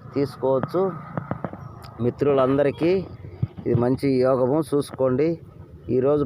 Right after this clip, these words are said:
పాదరసం కొనాలంటే కనీసం ఐదు వందల రూపాయలు ఉంది.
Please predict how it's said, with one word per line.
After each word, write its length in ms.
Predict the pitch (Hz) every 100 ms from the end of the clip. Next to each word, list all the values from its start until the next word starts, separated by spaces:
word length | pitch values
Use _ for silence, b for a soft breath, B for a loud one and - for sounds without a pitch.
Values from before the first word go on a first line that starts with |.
| 123
పాదరసం 460 | 135 151 147 131 139
కొనాలంటే 540 | 139 139 135 135 135 165
కనీసం 380 | 143 139 131 135
ఐదు 220 | 120 123
వందల 220 | 127 139 143
రూపాయలు 400 | 135 131 127 127
ఉంది. 200 | 131 156